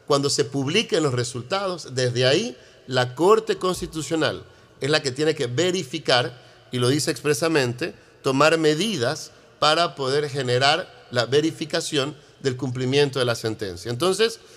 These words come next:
ahorita el, el, este consejo, y lo digo en mayor respeto, ¿no? Que son suplentes de los suplentes, que los han designado a través de la Asamblea, que eso es inconstitucional, porque la Asamblea posesiona, no designa.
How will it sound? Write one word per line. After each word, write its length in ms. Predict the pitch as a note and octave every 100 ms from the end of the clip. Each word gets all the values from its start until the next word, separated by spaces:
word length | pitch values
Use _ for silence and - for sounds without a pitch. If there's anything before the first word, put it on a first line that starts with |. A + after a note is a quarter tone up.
| - - _
ahorita 400 | C#3 D3+ F3 G#3+
el, 320 | - C#3+ B2 B2
el, 220 | C#3 B2+
este 280 | D3+ D3+ F#3+
consejo, 520 | D3+ C3+ D#3 A#2+ G#2
y 40 |
lo 100 | A#2+
digo 180 | F#3+ A3
en 60 | D3
mayor 200 | B2+ D3+
respeto, 440 | C3 - - F#2
¿no? 160 | G#2 G2 - - -
Que 120 | A#2+
son 200 | D3+ E3
suplentes 500 | - B2 E3 F3+ G3
de 80 | D#3+
los 100 | C3+
suplentes, 640 | B2+ C3+ G2 - - - - _ _ _ _ _
que 140 | B2
los 180 | A#2 B2
han 300 | D3 E3+ D3
designado 800 | E3 G3+ - E3+ F#3 F#3 A#2+ G2
a 80 | A2
través 280 | A#2 A#2 C3+
de 60 |
la 80 | C3
Asamblea, 480 | B2 C3+ D3+ C#3 F2+ - - -
que 60 | A#2
eso 120 | C#3+
es 60 |
inconstitucional, 840 | C#3+ D3+ C#3 C3+ C#3+ C#3+ F3+ D#3+ G2 - - - _
porque 180 | B2+ A#2+
la 80 |
Asamblea 540 | A#2 A#2 A#2+ D#3 F#3+ -
posesiona, 720 | D3+ C#3 B2 F3+ F3 G#2+ F2 - -
no 200 | G#2+ B2
designa. 480 | C#3 C3 D3 F2